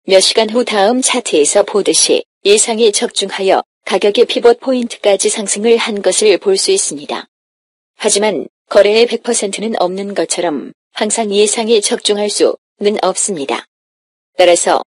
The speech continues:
거래 성공률을 높이기 위해서는 다른 여러 지표와 캔들의 모양 등을 유심히 관찰하면서 거래에 임하시면 성공 확률은 높아집니다. 예로 가격 반전 진입 전에 도지 등의 캔들이 보인다면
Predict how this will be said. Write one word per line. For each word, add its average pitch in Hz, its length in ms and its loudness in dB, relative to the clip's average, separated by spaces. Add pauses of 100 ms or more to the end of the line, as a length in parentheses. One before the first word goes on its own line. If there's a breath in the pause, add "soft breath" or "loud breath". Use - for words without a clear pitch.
(120)
거래 220 260 4
성공률을 214 720 0
높이기 175 440 -4
위해서는 160 600 -6 (200)
다른 240 340 2
여러 202 200 4
지표와 214 500 0
캔들의 226 480 0
모양 202 340 -4
등을 220 340 -2
유심히 196 360 -2
관찰하면서 190 880 -2 (220)
거래에 208 340 4
임하시면 208 680 -2 (200)
성공 214 400 -2
확률은 208 460 -2
높아집니다. 160 840 -8 (720)
예로 180 320 2 (220)
가격 220 400 -2
반전 214 360 -2
진입 202 300 -2
전에 165 380 0 (180)
도지 208 300 2
등의 208 260 -2
캔들이 226 400 -2
보인다면 170 640 -2